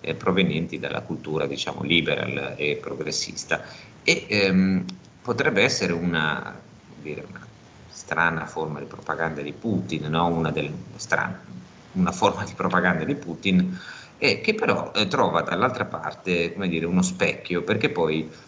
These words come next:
quando noi aderiamo, noi europei, diciamo così, eh, aderiamo alla campagna americana contro l'Ucraina, sembra che, mm, prendiamo tutto il pacchetto, cioè non solo,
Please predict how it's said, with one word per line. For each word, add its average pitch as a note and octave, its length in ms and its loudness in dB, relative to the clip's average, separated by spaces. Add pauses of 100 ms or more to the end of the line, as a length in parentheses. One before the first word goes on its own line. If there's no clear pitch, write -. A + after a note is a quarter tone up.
(360)
quando D3 280 4
noi F#2+ 220 8
aderiamo, D#2+ 880 4
noi D#2 720 -4
europei, D2+ 840 4
diciamo D#2 400 -6
così, D#2 360 -4
eh, D2+ 260 -6
aderiamo E2+ 840 2
alla D#2 640 0 (280)
campagna F2 600 2
americana D2+ 640 -4
contro F#2 300 -8
l'Ucraina, E2 520 -2
sembra G#2+ 320 0
che, G2 400 2 (360)
mm, F2+ 180 -6
prendiamo C3+ 580 2
tutto - 340 -6
il F#2+ 100 2
pacchetto, F2+ 640 -6
cioè F#2 200 -2
non E2+ 160 -2
solo, F#2 560 0